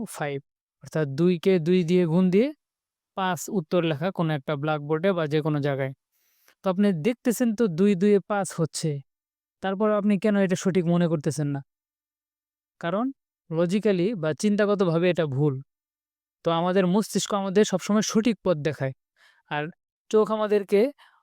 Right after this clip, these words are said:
অনেক সময় ভুল তথ্য দেয়। যেমন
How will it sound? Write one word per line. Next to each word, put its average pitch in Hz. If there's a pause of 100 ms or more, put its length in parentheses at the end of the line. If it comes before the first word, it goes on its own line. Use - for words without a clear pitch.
(120)
অনেক 180
সময় 190
ভুল 151
তথ্য 180
দেয়। 139 (840)
যেমন 185